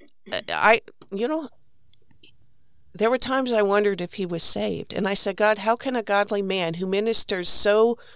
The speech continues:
powerfully to some of the most broken people, how can this happen?"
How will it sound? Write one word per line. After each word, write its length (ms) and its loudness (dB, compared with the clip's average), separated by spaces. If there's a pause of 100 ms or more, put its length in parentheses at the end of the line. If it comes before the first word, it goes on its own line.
(140)
powerfully 1040 0
to 140 -6
some 260 2
of 40 0
the 60 0
most 300 0
broken 360 2
people, 540 -4 (920)
how 440 4
can 240 -4
this 200 -4
happen?" 380 -4